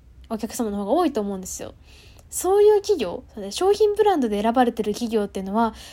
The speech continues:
これからもしかして死ぬ運命にあるんじゃないかって思って、私はもうなんか、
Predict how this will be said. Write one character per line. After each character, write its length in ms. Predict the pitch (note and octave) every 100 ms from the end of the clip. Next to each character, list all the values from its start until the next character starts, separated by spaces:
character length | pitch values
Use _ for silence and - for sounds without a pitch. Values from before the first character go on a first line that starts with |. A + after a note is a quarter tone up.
| -
こ 120 | -
れ 80 | F4
か 120 | F#4+
ら 60 | F4+
も 120 | G4+
し 80 | G#4
か 100 | D4
し 60 |
て 80 | -
死 220 | G3+ C4
ぬ 160 | C#4 G4
運 80 | F#4
命 120 | B3
に 120 | G#3+
あ 60 | A3+
る 100 | A#3
ん 20 |
じ 80 | G#3+
ゃ 40 |
な 60 | G3+
い 60 |
か 120 | G3+ F#3
っ 40 |
て 160 | - G3+
思 200 | G#3 G#3+
っ 20 |
て、 560 | - - E4+ A#3 - - - - - - - - -
私 360 | A3 A3 C#4+ C#4+
は 140 | B3
も 280 | B3 A#3 A3+
う 20 |
な 140 | G#3 G#3
ん 40 |
か、 260 | - F3